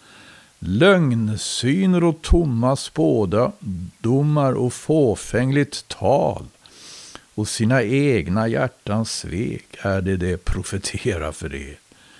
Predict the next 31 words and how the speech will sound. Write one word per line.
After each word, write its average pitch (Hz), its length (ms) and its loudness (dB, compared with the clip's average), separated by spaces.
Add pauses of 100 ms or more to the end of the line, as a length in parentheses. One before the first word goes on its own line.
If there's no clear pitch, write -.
(420)
Ja, 95 100 -6
det 110 120 0
var 151 120 6
ju 160 100 6
svar 139 340 2
på 131 160 -6
tal. 82 460 -4 (920)
Men 131 180 2
i 139 60 2
fjärde 147 420 4
kapitlet 147 600 2
så 151 320 0 (1500)
är 135 100 2
det 139 120 6
alltså 135 300 2
så 135 120 2
att 127 220 0 (200)
profeten 127 560 -2
klagar 147 560 0
och 165 240 -2
uttrycker 143 520 2
sig 151 100 0
på 160 120 0
det 143 280 0
sättet 110 340 -4
att 127 140 -2
det 139 80 -2
är 131 80 0
som 147 200 -2
att 151 140 -2
Gud 123 720 0